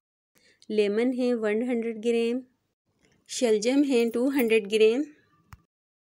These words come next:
गाजर हैं टू हंड्रेड ग्राम, वन हंड्रेड ग्राम हरी मिर्चें हैं। ये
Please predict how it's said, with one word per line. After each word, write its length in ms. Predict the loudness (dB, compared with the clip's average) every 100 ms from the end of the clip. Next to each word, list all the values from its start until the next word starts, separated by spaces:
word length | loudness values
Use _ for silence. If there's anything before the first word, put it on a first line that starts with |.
| _ _ -16
गाजर 460 | -6 -4 0 2 2
हैं 160 | 0 -2
टू 200 | -2 -2
हंड्रेड 380 | -2 -4 -4 -4
ग्राम, 420 | -4 -2 -2 -6 -10 -10
वन 200 | -2 0
हंड्रेड 260 | 2 0 0
ग्राम 300 | 0 0 0
हरी 160 | -2 -2
मिर्चें 540 | -2 -4 -6 -4 -2
हैं। 180 | -2 -2
ये 280 | -4 0 0